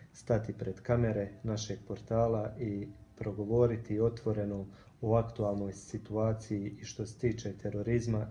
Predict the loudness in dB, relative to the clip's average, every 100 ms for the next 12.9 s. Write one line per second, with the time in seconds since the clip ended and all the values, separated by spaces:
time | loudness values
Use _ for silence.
0 | -8 -8 0 2 2 -2 0 2 0 -2
1 | -4 0 0 0 -2 -2 -2 -4 0 2
2 | 2 0 -4 -4 -6 -6 -8 -10 0 0
3 | 0 -2 -4 0 0 -2 -8 -8 -10 -16
4 | -16 -16 -16 -18 -8 -4 0 2 4 4
5 | 4 4 2 0 -2 -10 -20 -6 4 4
6 | 4 2 0 -2 2 2 0 -2 -2 2
7 | 6 6 4 2 0 4 4 2 4 4
8 | 4 0 -2 2 6 6 6 2 -4 -8
9 | 0 6 6 6 2 0 0 -2 -12 -4
10 | 4 4 4 -4 0 0 0 0 0 -2
11 | -2 -2 -2 -14 -18 -18 -20 -8 -6 0
12 | 2 4 2 -4 -4 -2 -4 -4 -10